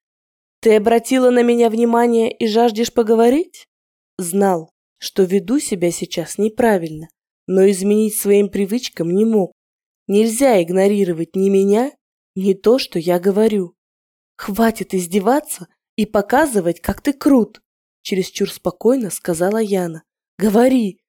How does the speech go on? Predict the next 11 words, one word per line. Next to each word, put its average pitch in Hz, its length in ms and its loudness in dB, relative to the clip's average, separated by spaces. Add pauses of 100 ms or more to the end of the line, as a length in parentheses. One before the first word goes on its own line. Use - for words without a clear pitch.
(180)
зачем 226 460 2
я 214 120 4
тебе 202 260 0
понадобилась? 185 880 0 (380)
И 208 80 -4
что 233 220 0
ты 226 120 2
знаешь 214 600 0
о - 60 -6
моих 226 320 2
родственниках?» 180 920 -2